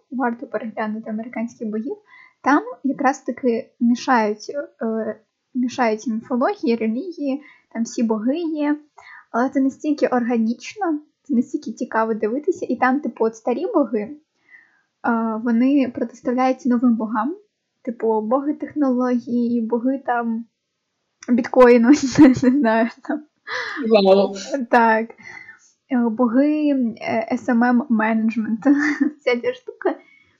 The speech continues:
Speaker 1: І вони,
Speaker 2: Ну,
Speaker 1: типу,
Speaker 2: мені, ти все рівно, ти розказуєш, звучить як абсурд, як якась, е, несмішний анекдот. Ну.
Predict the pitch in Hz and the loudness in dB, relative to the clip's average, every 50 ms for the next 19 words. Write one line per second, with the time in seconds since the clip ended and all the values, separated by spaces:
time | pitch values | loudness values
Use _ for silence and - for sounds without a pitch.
0 | _ _ _ - 262 247 262 330 370 - 339 269 285 302 311 - - 254 220 - | _ _ _ 0 2 2 2 2 2 4 6 8 8 10 8 8 6 6 4 0
1 | - - - 330 240 233 - 370 311 339 330 311 294 277 269 277 302 311 311 311 | -2 2 2 2 4 6 4 6 8 8 8 8 6 6 4 4 4 6 6 4
2 | - - 320 339 466 453 403 392 349 262 247 262 269 262 269 294 349 349 - - | 4 4 6 8 8 8 10 8 6 6 6 2 2 4 6 6 4 4 4 4
3 | - 254 269 269 294 294 285 - - - - 240 233 233 220 226 233 233 233 - | 4 4 6 6 4 2 2 -2 -6 -4 -2 -2 -2 2 6 8 8 8 8 4
4 | 254 - - 262 285 330 - - - - 240 247 254 254 247 240 226 233 247 254 | -6 -4 0 2 4 4 2 0 -2 0 2 4 4 4 4 4 2 2 2 2
5 | 269 269 - 277 269 - - 285 330 349 339 339 277 - 233 196 175 - - - | 0 0 -2 -6 -4 -2 0 2 2 2 2 0 0 2 2 2 2 2 0 2
6 | 220 240 254 262 | 4 4 4 4